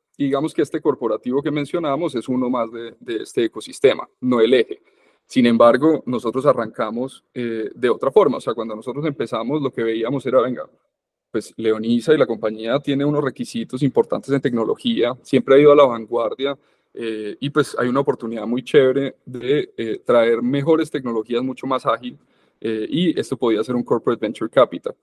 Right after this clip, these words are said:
Y ahí digamos que con ayuda co-, de, de, de miembros de la segunda generación establecimos, eh, este fondo con esa visión, y es,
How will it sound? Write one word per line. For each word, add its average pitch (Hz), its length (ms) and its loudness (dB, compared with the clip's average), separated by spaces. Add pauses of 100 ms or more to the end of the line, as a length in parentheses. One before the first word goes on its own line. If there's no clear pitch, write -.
Y 127 120 2
ahí 127 200 4
digamos 151 380 2
que 139 100 -4
con 113 160 -8
ayuda 117 380 -2
co-, 131 180 -6
de, 113 320 -2
de, 104 240 -8
de 110 140 -4
miembros 120 240 0
de 143 60 8
la 120 60 6
segunda 117 220 2
generación 120 640 -2 (340)
establecimos, 117 1000 -2
eh, 110 520 -4
este 120 240 -2
fondo 143 400 2 (340)
con 123 160 2
esa 127 140 2
visión, 131 500 2
y 117 120 -6
es, - 240 -14